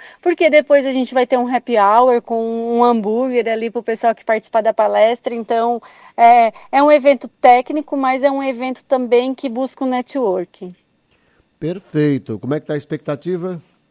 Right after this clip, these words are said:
Speaker 1: A expectativa é grande, o pessoal tá bem, já temos bastante inscritos,
Speaker 2: Uhum.
Speaker 1: é, está quase esgotando, na verdade, porque a nossa inspetoria tem um limite de público, é, mas ainda as vagas estão abertas.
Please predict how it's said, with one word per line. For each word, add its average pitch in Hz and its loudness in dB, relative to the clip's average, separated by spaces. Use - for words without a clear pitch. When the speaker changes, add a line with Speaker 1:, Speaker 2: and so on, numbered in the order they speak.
Speaker 1:
A 226 2
expectativa 240 0
é 240 6
grande, 226 2
o 320 -4
pessoal 240 2
tá 240 4
bem, 233 -2
já 262 6
temos 269 0
bastante 262 0
inscritos, 277 -4
Speaker 2:
Uhum. 196 -14
Speaker 1:
é, 226 4
está 247 2
quase 269 4
esgotando, 254 2
na 240 0
verdade, 233 0
porque 240 -8
a - -2
nossa 220 -6
inspetoria 233 -4
tem 240 -4
um 240 -4
limite 226 -8
de 214 -10
público, 277 -6
é, 233 6
mas 254 4
ainda 277 4
as 247 2
vagas 254 4
estão 285 -4
abertas. 214 -4